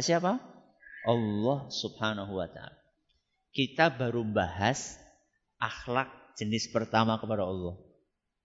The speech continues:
Akhlak kepada apa? Aturannya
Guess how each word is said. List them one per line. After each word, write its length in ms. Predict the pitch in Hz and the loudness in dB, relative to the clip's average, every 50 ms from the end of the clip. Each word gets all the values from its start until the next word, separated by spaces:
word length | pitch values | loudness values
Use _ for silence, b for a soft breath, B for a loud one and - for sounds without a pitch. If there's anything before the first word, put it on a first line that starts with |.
| _ _ _ _ _ _ _ _ _ _ _ | _ _ _ _ _ _ _ _ _ _ _
Akhlak 400 | - 120 113 - - 127 135 131 - - | 0 0 0 2 2 2 2 2 0 -2
kepada 320 | 107 127 123 135 143 151 | -2 0 2 4 2 4
apa? 160 | 170 165 220 - - - - - - _ _ _ _ _ _ _ _ - | 2 0 0 -2 -8 -16 -20 -20 -20 _ _ _ _ _ _ _ _ 6
Aturannya 1800 | 117 127 131 131 127 123 123 - - - - - 147 139 135 131 123 123 120 113 123 120 117 113 113 110 113 113 117 131 147 175 196 214 220 | 8 8 10 8 6 4 0 -4 -12 -10 -4 -2 0 2 2 2 0 0 2 2 4 4 4 2 0 -2 0 2 4 6 6 6 6 4 0